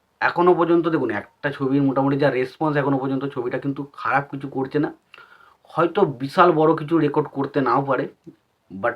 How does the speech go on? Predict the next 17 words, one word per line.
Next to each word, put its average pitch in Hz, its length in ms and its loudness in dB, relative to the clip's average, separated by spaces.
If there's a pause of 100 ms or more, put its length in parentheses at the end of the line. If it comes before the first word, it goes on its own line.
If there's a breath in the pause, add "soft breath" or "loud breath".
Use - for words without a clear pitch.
ছবিটা 127 280 -8
কিন্তু 143 220 0
মোটামুটি 131 440 0
একটা - 200 -4
ভালো 101 260 -6
রকম 127 260 -6
মার্জিনে 107 360 -4
বক্স - 280 -10
অফিস 110 180 -12
করবে, 143 340 -4
ছবিটা 110 240 -8
বক্স 98 260 -10
অফিস 110 180 -10
হতে - 140 -12
হিট 95 280 -14
হতে - 180 -16
পারে। 73 220 -16